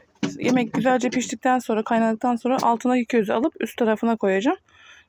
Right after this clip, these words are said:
Üst tarafı da o zaman tavuklarımız da patateslerimiz de harika bir şekilde kızarmış olacak. Şimdi ocaktaki közleri aldım. Yemeğimizin üstüne koydum. Yemeğimizin suyu bayağı azaldı. Şimdi bu üstündeki közlerle de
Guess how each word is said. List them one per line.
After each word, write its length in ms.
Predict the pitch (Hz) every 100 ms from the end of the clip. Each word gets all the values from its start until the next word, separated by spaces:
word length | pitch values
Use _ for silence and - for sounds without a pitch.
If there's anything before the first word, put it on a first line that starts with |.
| -
Üst 140 | 254
tarafı 320 | 262 240 226 214
da 60 |
o 80 | 220
zaman 340 | 202 226 311 -
tavuklarımız 680 | - 214 220 220 214 208 185
da 60 |
patateslerimiz 720 | 202 220 214 220 - 226 208 208
de 60 |
harika 360 | 226 220 220 196
bir 40 |
şekilde 320 | 196 196 240
kızarmış 440 | 277 190 180 180 -
olacak. 400 | 185 185 - - _ _ _ _ _ _ _ _ _ _ _ _ -
Şimdi 460 | - 247 247 240 - - -
ocaktaki 540 | 220 233 233 - 226 -
közleri 440 | 262 233 233 233
aldım. 320 | 285 254 285 403 _
Yemeğimizin 480 | 233 226 226 214 233
üstüne 320 | 220 - 240
koydum. 360 | 240 208 214 320 _ _ _ _ _ _ -
Yemeğimizin 460 | 233 226 226 214
suyu 260 | 226 233 220
bayağı 260 | 226 226 233
azaldı. 480 | 220 233 220 233 415 _ _ _ _ _ _ _ _ - _ -
Şimdi 240 | - 247
bu 120 | 233
üstündeki 360 | 233 254 240 226
közlerle 680 | - 269 240 233 262 247 226
de 120 | 311